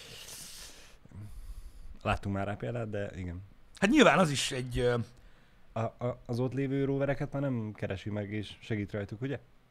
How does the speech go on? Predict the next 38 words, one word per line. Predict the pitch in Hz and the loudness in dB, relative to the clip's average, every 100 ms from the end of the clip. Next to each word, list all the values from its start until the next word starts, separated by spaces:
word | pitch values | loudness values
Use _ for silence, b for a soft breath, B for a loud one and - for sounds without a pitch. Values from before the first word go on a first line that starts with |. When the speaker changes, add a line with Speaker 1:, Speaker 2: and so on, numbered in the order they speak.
| - - - | -14 -14 -18
Speaker 2:
Nem. | - 123 123 117 B B B B | 0 2 2 0 B B B B
Nem | 143 139 | 2 4
hiszem. | 135 120 160 131 - - - | 4 2 -2 -4 -12 -20 -10
Speaker 1:
Sajnos. | - 95 95 - - | 0 2 0 -4 -10
Speaker 2:
Nem | - 123 | -2 0
hiszem, | 123 110 160 233 311 | 2 2 0 -2 2
de | 370 370 - | 4 4 2
érdekes | 135 123 123 | 0 0 0
információ | 117 110 110 107 110 107 | -2 -4 -4 -4 -8 -2
lesz. | 139 175 - - b b b b b - - - | -2 -2 -8 -18 b b b b b -20 -20 0
Szerintem | - 120 104 | 4 4 2
menő. | 101 92 101 - - - - - - - - - | -10 -12 -16 -12 -12 -12 -18 -18 -16 -16 -18 -12
Úgyhogy | - 131 135 | -6 -2 0
ezt | 123 | 0
majd | 139 131 | 0 0
este | 139 - | 0 0
nyolc | 131 131 117 | 2 2 2
tizenöttől | - 120 113 107 113 | 0 0 0 -2 -4
lehet | 101 107 107 - | -4 -6 -10 -8
élőben | 117 104 104 101 | -6 -6 -8 -8
követni. | 117 110 - 110 | -6 -6 -6 -2
A | 117 | 0
YouTube-on | 135 127 117 104 | 0 0 -6 -8
biztosan, | 101 - - 160 | -12 -10 -6 -6
de | 139 | -6
szerintem, | 139 120 123 113 - B B B | -8 -6 -6 -8 -6 B B B
ö, | 120 110 | 0 2
ugyanúgy | 147 135 123 | 0 0 0
más | 127 120 117 | 0 -2 -2
platformokon | 120 - 120 110 110 120 | -6 -2 -2 -2 -4 -6
is, | 113 | -6
mert | 120 107 | -8 -8
szokták | 120 120 - | -6 -6 -6
itt | 113 - | -10 -10
a | |
Twitch-től | - 139 127 131 | -10 -10 -8 -6
a | 110 | -6
Facebookig, | 123 127 113 120 117 | -4 -6 -6 -8 -12